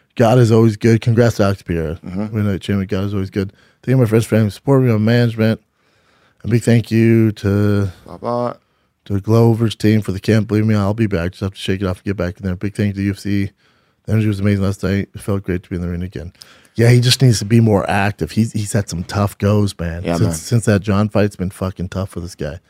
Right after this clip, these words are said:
Speaker 2: Three in a row,
Speaker 1: Light,
Speaker 2: I think.
Speaker 1: light heavyweight is just not forgiving, man. It's also tough. Yeah, you, it's Massacre Grind, your first fight back in a hot second, you know?
Speaker 2: And that
Speaker 1: God,
Speaker 2: was
Speaker 1: he
Speaker 2: a
Speaker 1: hasn't won since two thousand nineteen. It's tough, man.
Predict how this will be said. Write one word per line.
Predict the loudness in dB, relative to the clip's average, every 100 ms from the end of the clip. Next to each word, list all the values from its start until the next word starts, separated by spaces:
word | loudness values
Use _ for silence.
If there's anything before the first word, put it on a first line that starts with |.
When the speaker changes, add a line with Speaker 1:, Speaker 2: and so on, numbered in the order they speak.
| _ _ -8
Speaker 2:
Three | -4
in | 2
a |
row, | 2
Speaker 1:
Light, | 2
Speaker 2:
I | 0
think. | -4 0
Speaker 1:
light | 2 2
heavyweight | 2 0 -2
is | -6 -14 -16
just | -16 -8
not | -6 -6 -6
forgiving, | -10 -6 -2 -2 -2 -6
man. | -10 -16 -20 _ _ _ _ _
It's | -4 0
also | 2 2
tough. | 0 2 2 4
Yeah, | 4
you, | 4 0 -6
it's | -10 -6 0
Massacre | 0 0 0
Grind, | 2 2 0
your | -4
first | -2 0
fight | 2 0
back | 0 -2 -2
in | -6
a |
hot | -8 -6 -4 -4 -4
second, | -4 -2 -2 -4 -4
you | -6 0
know? | 0 0 -6 _ _ _ _ _ _ _ _ _ _ _ _ _
Speaker 2:
And | -2 2
that |
Speaker 1:
God, | 4
Speaker 2:
was | 4
Speaker 1:
he | 4
Speaker 2:
a |
Speaker 1:
hasn't | 4 2
won | 2 0
since | -2 -6
two | -2
thousand | 0 0
nineteen. | -2 -4 -6 -6 -8
It's | -12
tough, | -4 -2 -2 -6
man. | -12 -14